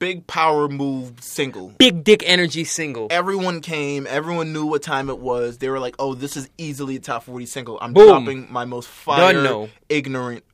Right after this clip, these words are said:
Speaker 1: verse that I can." You know.
Speaker 2: Boom.
Speaker 1: Um,
Speaker 2: It's fire.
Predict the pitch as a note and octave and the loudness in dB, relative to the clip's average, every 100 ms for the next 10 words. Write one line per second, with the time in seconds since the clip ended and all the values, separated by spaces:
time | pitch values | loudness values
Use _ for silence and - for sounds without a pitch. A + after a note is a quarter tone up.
0 | _ B2 B2+ A#2+ - A#2 G2+ G#2 G2 C2+ | _ -6 -4 -4 -6 -10 -10 -14 -18 -20
1 | A1 _ _ _ A#2+ G2 E2 A2+ C#3+ E3 | -20 _ _ _ -16 -16 -16 -2 2 4
2 | A#2 F#2+ _ _ - _ - A#2+ A#2+ A#2+ | 2 -6 _ _ -16 _ -12 -8 -4 -4
3 | A#2+ A#2 A2 G#2 - _ _ - - - | -6 -8 -14 -20 -20 _ _ -10 -10 -18
4 | - - _ - - - - - - | -20 -20 _ -20 -20 -16 -16 -16 -20